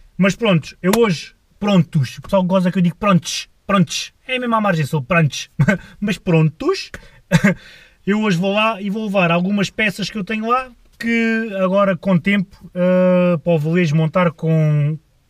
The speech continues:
com calma, mas vou-vos mostrar algumas das peças que eu vou lá deixar.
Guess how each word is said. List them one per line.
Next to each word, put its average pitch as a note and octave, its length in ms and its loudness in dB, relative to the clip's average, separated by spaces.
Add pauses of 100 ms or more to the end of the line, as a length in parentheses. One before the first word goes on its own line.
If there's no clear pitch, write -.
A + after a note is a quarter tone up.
(120)
com D#3+ 200 -2
calma, F3+ 500 0 (320)
mas F3 220 2
vou-vos F3+ 240 0
mostrar F#3 420 0
algumas E3 420 0
das D#3+ 240 -2
peças F3 300 -4
que - 80 -8
eu F3 60 0
vou E3 160 0
lá E3+ 360 0
deixar. C#3+ 540 -2